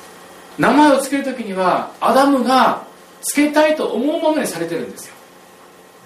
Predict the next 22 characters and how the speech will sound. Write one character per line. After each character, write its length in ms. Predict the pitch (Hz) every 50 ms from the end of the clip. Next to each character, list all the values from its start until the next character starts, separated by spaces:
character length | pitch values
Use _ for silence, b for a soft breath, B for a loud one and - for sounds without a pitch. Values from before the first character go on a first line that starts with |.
| - - - - - - - - - - - - - - - - - - -
神 180 | - - 330 339
様 220 | 349 320 277 233
は 420 | 208 220 233 220 175 - - - - - - -
こ 80 | - 220
の 320 | 220 202 190 175 - - -
ア 120 | 175 233
ダ 100 | 269 294
ム 120 | 294 302 285
に 120 | 233 196 -
対 240 | 190 185 185 180 180
し 100 | - -
て 380 | - 202 185 165 131 - - -
自 220 | - - - 277
由 240 | 302 339 359 370 381
を 140 | 392 - -
与 200 | - - 127 123
え 40 | 117
て 80 | -
る 60 | - 98
ん 60 | 95
で 180 | - - -
す。 200 | - - - -